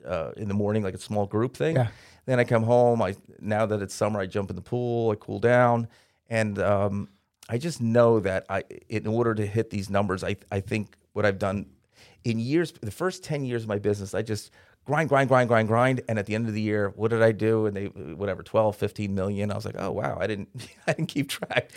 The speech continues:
Speaker 2: Right.
Speaker 1: Now I do keep track of
Speaker 2: Okay.
Speaker 1: everything. And even on the listing appointments, to say if we went on a million dollar listing appointment that we're on track, like, I could, uh,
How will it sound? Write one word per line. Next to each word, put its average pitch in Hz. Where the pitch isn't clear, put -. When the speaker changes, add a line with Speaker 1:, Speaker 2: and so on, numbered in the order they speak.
Speaker 2:
Right. 139
Speaker 1:
Now 147
I 180
do 135
keep 110
track -
of 160
Speaker 2:
Okay. 110
Speaker 1:
everything. 98
And 110
even 120
on 110
the 98
listing 113
appointments, 92
to 101
say 104
if 98
we 104
went 117
on 117
a 110
million 107
dollar 95
listing 92
appointment 92
that 101
we're 101
on 98
track, 92
like, 98
I 104
could, 98
uh, 92